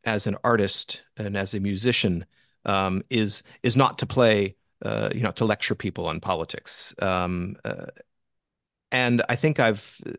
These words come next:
heard in other interviews that you've done, uh, that, you know,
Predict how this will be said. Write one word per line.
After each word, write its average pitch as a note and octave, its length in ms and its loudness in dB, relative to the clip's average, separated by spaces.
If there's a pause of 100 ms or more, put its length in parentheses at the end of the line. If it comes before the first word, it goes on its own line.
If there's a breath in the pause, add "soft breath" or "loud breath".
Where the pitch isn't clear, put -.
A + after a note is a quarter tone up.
(100)
heard C3+ 360 4
in A2+ 200 6
other B2 300 6
interviews A2+ 720 0
that G#2 260 -4
you've F#2+ 240 -6
done, A#2 500 2
uh, - 100 -2
that, A2 220 2 (640 soft breath)
you G#2+ 120 -2
know, G2 60 -2